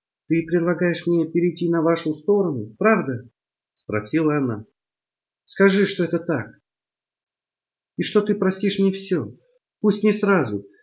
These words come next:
Я готова поверить тебе и пойти за тобой. Но если ты этого не хочешь, лучше скажи сейчас. Не убивай меня ложью». Разум Остужева помутился. Теперь уже он застыл,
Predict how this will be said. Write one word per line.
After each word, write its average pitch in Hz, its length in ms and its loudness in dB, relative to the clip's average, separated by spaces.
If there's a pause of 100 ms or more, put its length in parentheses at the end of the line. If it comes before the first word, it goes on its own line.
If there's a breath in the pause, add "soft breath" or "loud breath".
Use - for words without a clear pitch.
(120 soft breath)
Я 175 140 4
готова 190 360 4
поверить 185 500 2
тебе 135 400 -4 (200 loud breath)
и 180 80 0
пойти 185 360 2
за 147 140 2
тобой. 113 480 -10 (520)
Но 165 100 6
если 185 380 4
ты 190 200 4
этого 185 260 2
не 190 140 4
хочешь, 190 540 0
лучше 185 520 2
скажи 185 320 0
сейчас. 151 680 -4 (460)
Не 190 140 6
убивай 185 400 6
меня 160 240 4
ложью». 131 480 -2 (1600)
Разум 139 400 0
Остужева 139 540 0
помутился. 156 760 -2 (540)
Теперь 170 300 4
уже 143 380 0
он 170 240 2
застыл, 117 640 0